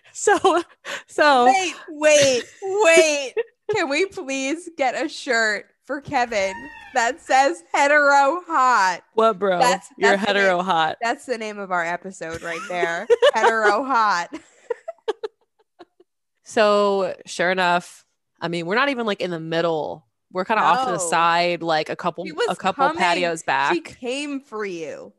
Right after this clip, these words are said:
Speaker 1: Oh, she said, she saw Kevin and said, "I'm gonna go see if that guy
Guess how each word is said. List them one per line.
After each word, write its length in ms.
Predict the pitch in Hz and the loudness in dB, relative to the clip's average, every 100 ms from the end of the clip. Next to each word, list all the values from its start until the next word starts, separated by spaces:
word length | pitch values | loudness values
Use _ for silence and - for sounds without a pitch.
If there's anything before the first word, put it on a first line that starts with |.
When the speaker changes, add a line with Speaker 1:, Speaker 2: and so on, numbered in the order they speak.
| _ | _
Speaker 1:
Oh, 160 | 233 196 | -2 -2
she 200 | - 294 | -2 -4
said, 280 | - 220 - | 0 -2 -2
she 140 | 277 | -6
saw 320 | - 196 185 | -2 2 2
Kevin 440 | 160 165 135 78 143 - | 0 -4 -6 -10 -10 -8
and 120 | 170 | -2
said, 160 | 175 | -2
"I'm 180 | 156 196 | 0 -2
gonna 120 | 233 | -2
go 100 | 135 | -6
see 140 | 147 165 | -6 -8
if 100 | 156 | -4
that 160 | 160 | -4
guy 400 | 170 147 143 143 | -2 0 -2 -4